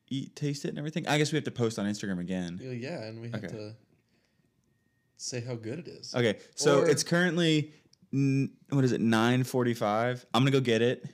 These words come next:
Speaker 1: Uh, I'll get two spoons, and then we're gonna try it right now on the podcast. Let me put my mic down. All right, Douglas, do some talking.
Speaker 2: Oh, God, I'm always bad at this.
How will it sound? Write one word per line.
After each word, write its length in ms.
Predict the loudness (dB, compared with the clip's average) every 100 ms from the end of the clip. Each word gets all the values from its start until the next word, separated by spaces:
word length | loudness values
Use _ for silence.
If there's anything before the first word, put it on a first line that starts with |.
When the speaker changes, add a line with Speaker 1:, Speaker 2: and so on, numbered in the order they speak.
| _ _ _ _ 0
Speaker 1:
Uh, 440 | 2 2 2 -2 -4
I'll 100 | -2
get 220 | -2 -2
two 160 | -6
spoons, 600 | -6 -2 -2 0 -2 -6 -10 -6
and 80 | -2
then 160 | -2
we're 100 | 0
gonna 140 | 0 0
try 220 | 2 2
it 140 | 0 2
right 200 | 2 2
now 180 | 0 0
on 140 | -2
the 80 | -2
podcast. 640 | -2 -4 -2 -4 -6 -2 -2
Let 220 | -2 -10
me 60 | -8
put 180 | -6
my 140 | -6 -8
mic 100 | -10
down. 320 | -12 -12 -12 -16 _ _ -20 -12 -12 -2 -2 0 -2
All 60 | -4
right, 120 | -6
Douglas, 300 | -10 -12 -10
do 120 | -6
some 140 | -6
talking. 320 | -8 -6 -6 -6
Speaker 2:
Oh, 440 | -14 -18 -20 -20 -20 -18 -18
God, 160 | -16 -16
I'm 140 | -16
always 280 | -16 -16 -16
bad 260 | -18 -20
at 100 | -20
this. 360 | -20 -18 -16